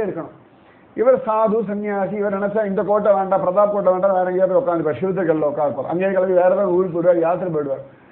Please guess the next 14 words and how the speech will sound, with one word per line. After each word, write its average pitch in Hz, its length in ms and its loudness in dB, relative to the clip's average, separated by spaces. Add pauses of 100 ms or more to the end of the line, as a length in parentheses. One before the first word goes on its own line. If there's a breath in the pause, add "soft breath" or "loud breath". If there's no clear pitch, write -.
(260 soft breath)
அந்த 113 160 -6
மாதிரிலாம் 220 340 2
சிவாஜி 208 300 0
போகவே 214 420 0
முடியாது, 170 220 2
அவனுக்கு 170 240 2
ரெஸ்பான்சிபிலிட்டி 190 540 -2
இருக்கு 180 180 -6
இல்லையா? 208 200 0 (680 loud breath)
சம்சாரிகளுக்கே 208 880 2
ரெஸ்பான்சிபிலிட்டி 170 520 -6
இருக்கு. 147 160 -6
அவன் 151 160 -4
அத்தனை 226 280 0